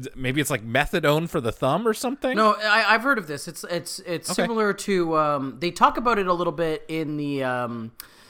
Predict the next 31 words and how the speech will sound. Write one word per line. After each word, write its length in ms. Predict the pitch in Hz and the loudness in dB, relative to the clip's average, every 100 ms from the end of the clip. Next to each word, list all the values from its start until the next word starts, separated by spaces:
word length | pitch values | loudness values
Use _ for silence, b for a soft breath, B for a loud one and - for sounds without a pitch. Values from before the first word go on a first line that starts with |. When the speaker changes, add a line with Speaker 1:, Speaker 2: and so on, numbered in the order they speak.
| B B B | B B B
Speaker 2:
the 120 | 147 | -6
word 240 | 143 180 180 | 2 2 2
from 160 | 160 | 2
us 160 | 156 - | 0 0
kids 280 | - 165 139 | -2 -2 -2
when 100 | 143 | -6
they're 80 | |
talking 220 | 135 156 143 | -2 -4 -2
about 140 | 139 | -2
other 220 | 143 147 | 0 0
habits, 380 | 139 120 120 113 | 0 0 -2 -6
but 120 | - | -4
I've 80 | 127 | -4
heard 120 | 151 | -2
of 100 | 165 | -2
this 160 | 139 135 | -2 -4
for, 140 | - | -4
like, 180 | 131 110 | -4 -4
your 100 | 117 | -6
nails. 640 | 107 113 110 87 - - 117 | -4 -4 -4 -6 -8 -10 -8
Like, 140 | 101 | -8
people 200 | 131 117 | -8 -8
put 180 | - - | -10 -8
this 120 | 113 | -8
stuff 180 | - 151 | -4 -2
Speaker 1:
Okay. 100 | 170 | 0
Speaker 2:
on 60 | |
their 100 | 113 | -2
nails. 400 | 104 117 107 104 - | -4 -2 -2 -4 -4
And 100 | 139 | -2
it, 200 | 131 | -2